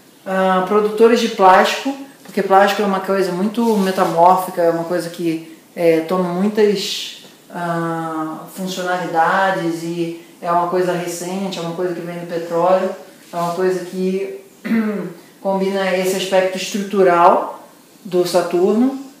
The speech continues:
mas a maleabilidade do, ah, do Rahu e fazendo com que isso seja, digamos assim, produtivo, né? O plástico hoje em dia é uma das coisas mais amplamente utilizadas na sociedade contemporânea. Tem gente até que diz que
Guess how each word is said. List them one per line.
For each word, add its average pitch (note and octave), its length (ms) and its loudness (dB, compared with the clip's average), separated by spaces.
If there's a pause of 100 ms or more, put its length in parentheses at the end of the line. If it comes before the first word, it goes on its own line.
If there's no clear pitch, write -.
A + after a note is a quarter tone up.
(160)
mas F#3+ 240 4
a G3 100 6
maleabilidade F#3+ 1200 2
do, F#3+ 520 0 (180)
ah, E3+ 920 -2 (840)
do F3 140 -6
Rahu F#3+ 560 4 (220)
e B3 560 0
fazendo G#3+ 340 2
com A3 120 -4
que A3 100 -6
isso A3 220 -4
seja, G#3 440 2
digamos G3+ 300 -2
assim, G3 180 -6
produtivo, G3+ 680 -4
né? E3+ 160 -4
O F3+ 100 -6
plástico F3+ 400 -2
hoje F#3 140 -6
em E3+ 120 -10
dia F3 100 -6
é - 20 -4
uma F3+ 100 -4
das F3+ 160 -6
coisas F#3 280 -6
mais F#3+ 640 -6 (420)
amplamente F#3+ 720 0
utilizadas E3 840 0 (380)
na F3 220 -6
sociedade E3+ 640 -2
contemporânea. E3+ 640 -6
Tem E3 140 -8
gente E3+ 180 -8
até F3 200 -6
que F3+ 140 -10
diz F3 220 -8
que F#3 480 -10